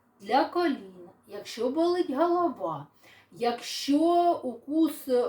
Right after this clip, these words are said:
комахи, якщо якісь алергічні реакції. Просто оце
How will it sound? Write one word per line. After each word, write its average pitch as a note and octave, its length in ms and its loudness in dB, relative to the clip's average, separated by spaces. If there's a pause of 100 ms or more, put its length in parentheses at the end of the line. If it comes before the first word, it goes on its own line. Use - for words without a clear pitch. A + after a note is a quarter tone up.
(120)
комахи, A3+ 920 2 (420)
якщо A#3 320 2
якісь D4 460 2
алергічні B3+ 1000 2
реакції. A3+ 880 -2 (320)
Просто A3+ 640 0
оце G#3 580 -4